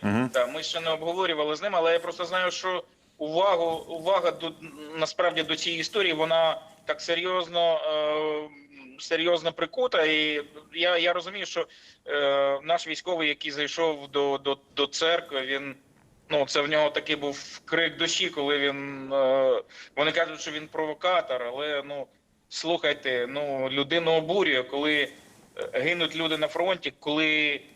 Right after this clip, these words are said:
Speaker 2: він сам під російськими снарядами, і тут російська церква знаходиться і працює, і служить. І, і це був його крик душі, але у відповідь на цей крик душі він, е, отримав,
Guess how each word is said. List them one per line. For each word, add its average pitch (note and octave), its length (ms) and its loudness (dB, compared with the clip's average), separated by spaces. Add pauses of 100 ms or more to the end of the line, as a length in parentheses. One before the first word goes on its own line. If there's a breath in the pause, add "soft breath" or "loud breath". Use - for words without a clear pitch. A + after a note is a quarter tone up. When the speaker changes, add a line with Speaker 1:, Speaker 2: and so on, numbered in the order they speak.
Speaker 2:
він D#3 240 -6
сам F#3 440 0 (320 soft breath)
під C#3 160 -6
російськими D3+ 500 -2
снарядами, D3 640 2
і A#2+ 40 -4
тут C#3+ 180 -14
російська C#3 360 -8
церква C3 800 2
знаходиться B2+ 600 -4
і A#2+ 100 0
працює, C3+ 560 -2
і A#2+ 180 2
служить. C#3+ 520 0 (220 loud breath)
І, B2+ 120 -2 (520 loud breath)
і C#3 320 2
це D3 240 0
був E3 200 -2
його E3 200 2
крик E3 240 -4
душі, F#3 300 -2
але D#3 480 0 (220)
у C#3+ 160 -10
відповідь F#3 480 -2
на D3 220 -2
цей D3 180 -6
крик D3 240 -6
душі C#3+ 360 -4
він, F#3 160 -2 (560)
е, C3+ 640 4
отримав, E3 600 2